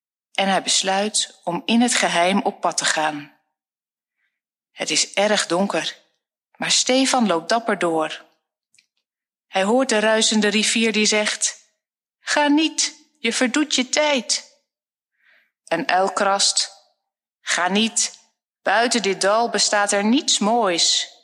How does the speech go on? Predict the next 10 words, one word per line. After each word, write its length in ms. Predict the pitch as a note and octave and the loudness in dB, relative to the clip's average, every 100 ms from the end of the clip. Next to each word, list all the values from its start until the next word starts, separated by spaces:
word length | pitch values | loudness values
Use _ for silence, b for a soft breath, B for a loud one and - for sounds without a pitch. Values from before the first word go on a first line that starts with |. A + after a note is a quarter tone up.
| _ _ _ _ _ _ _ _ _ _ _ | _ _ _ _ _ _ _ _ _ _ _
De 120 | - | -6
wolven 440 | F3 A3 A#3 G#3+ G#3+ | 0 2 0 0 0
huilen: 500 | G#3 G#3 G#3 G3+ G3+ b b b b b b b | 2 2 2 0 -4 b b b b b b b
"Ga 240 | - G3 G#3+ | -2 0 2
niet 240 | A#3 B3+ | 2 2
verder, 560 | - B3 B3 E3 D3 - | 0 0 2 0 -2 -6
je 120 | G3 | -2
zult 280 | G#3 C4 B3 | 2 2 2
zeker 400 | - D4 D#4 A#3 | 2 2 0 0
sterven." 760 | - - C4+ C4 - E3 E3 | 0 0 0 0 0 -2 -4